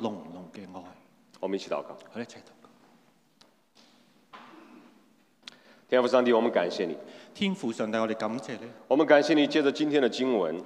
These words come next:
Speaker 1: 我哋感謝你，藉着今日嘅經文。
Speaker 2: 讓我們再一次看到主耶穌對人的愛。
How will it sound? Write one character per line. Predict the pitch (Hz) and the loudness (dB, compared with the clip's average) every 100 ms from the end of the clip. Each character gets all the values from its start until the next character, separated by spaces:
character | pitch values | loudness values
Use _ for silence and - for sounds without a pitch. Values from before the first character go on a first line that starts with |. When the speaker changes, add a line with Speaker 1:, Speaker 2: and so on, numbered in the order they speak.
| - | -10
Speaker 1:
我 | 131 | -8
哋 | |
感 | 143 170 | -4 -4
謝 | 185 | -4
你， | 147 | -4
藉 | 135 127 | -4 -6
着 | 127 | -6
今 | 180 170 | -4 -4
日 | |
嘅 | 123 127 | -4 -4
經 | 151 147 143 | -6 -6 -8
文。 | 107 101 | -12 2
Speaker 2:
讓 | 160 | 6
我 | 156 | 8
們 | 160 | 6
再 | 160 202 175 | 6 6 8
一 | 156 | 8
次 | 143 | 4
看 | 147 - 160 | 0 2 4
到 | 139 123 107 98 | 8 8 8 4
主 | - 90 | 0 0
耶 | 110 | 0
穌 | 113 113 | 0 -2
對 | 110 123 107 92 | 0 2 4 2
人 | 87 90 | 0 -2
的 | 92 | -2
愛。 | 85 82 | -2 -4